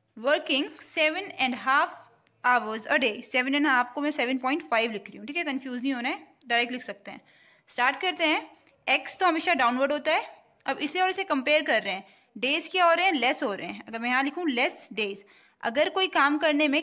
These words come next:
कम दिन लग रहे हैं, that means men more लगे होंगे, so more men। पहला केस तो हमारा बन गया इनडायरेक्ट, तो एरो अपवर्ड्स। नेक्स्ट से कंपेयर करते हैं,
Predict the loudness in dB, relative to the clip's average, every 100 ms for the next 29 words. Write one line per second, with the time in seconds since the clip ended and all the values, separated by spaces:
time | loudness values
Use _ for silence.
0 | 0 0 2 0 2 2 0 -4 -4 -4
1 | -2 -2 -4 -2 0 2 0 -4 -10 -4
2 | 0 4 4 4 2 0 -6 -8 -14 -14
3 | _ _ _ -6 -2 0 2 0 -2 -12
4 | _ _ _ -6 -2 -2 -4 -18 _ _
5 | _ _ 0 2 2 0 -2 0 2 4
6 | 2 2 2 0 2 2 2 0 -6 -14
7 | -10 -6 0 2 2 0 -4 -20 _ _
8 | _ _ -4 -4 -2 -12 -12 -20 _ _
9 | _ _ -4 -4 -2 -2 0 2 2 2
10 | 2 2 0